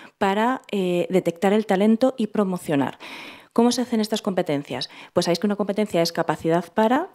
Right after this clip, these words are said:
y se mide básicamente vía comportamientos observables. Con lo cual, imaginaros, eh, normalmente se mide mucho el trabajo en equipo, se mide mucho el liderazgo, se mide mucho este tipo de habilidades,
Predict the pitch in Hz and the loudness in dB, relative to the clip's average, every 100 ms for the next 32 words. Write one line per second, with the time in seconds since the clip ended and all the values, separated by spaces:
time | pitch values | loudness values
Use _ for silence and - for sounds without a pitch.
0 | - 180 165 - 160 170 185 196 180 180 | -10 -6 -4 0 0 2 2 2 0 0
1 | 185 175 180 196 175 185 - - 165 156 | 2 2 4 2 4 2 0 -4 -2 -2
2 | - 147 160 175 175 - - - 131 120 | -2 -2 0 0 -2 -4 -10 -8 -4 -4
3 | - - - - - - - - 196 190 | -4 -8 -10 -12 -14 -16 -20 -2 2 2
4 | 185 214 170 - 185 175 196 196 165 143 | 2 0 0 -2 -4 -2 0 0 0 -2
5 | - - - - - _ 208 196 180 180 | -6 -14 -20 -20 -20 _ 4 6 6 6
6 | 175 170 175 185 190 208 214 202 185 185 | 4 4 4 4 2 0 0 0 0 2
7 | 185 - 175 160 - 151 147 - 143 - | 0 2 2 2 0 -2 -2 0 2 2
8 | 247 196 185 196 - _ _ _ _ _ | 2 2 0 -2 -10 _ _ _ _ _
9 | - 240 175 160 170 156 180 156 151 180 | -4 0 2 4 4 2 2 4 4 4
10 | 202 175 170 - 196 185 202 202 208 - | 2 -2 -4 -6 -6 -2 0 0 0 -2
11 | 226 - 214 202 208 220 214 202 185 190 | -2 -2 -4 -2 0 2 2 4 4 4
12 | 185 180 | 4 2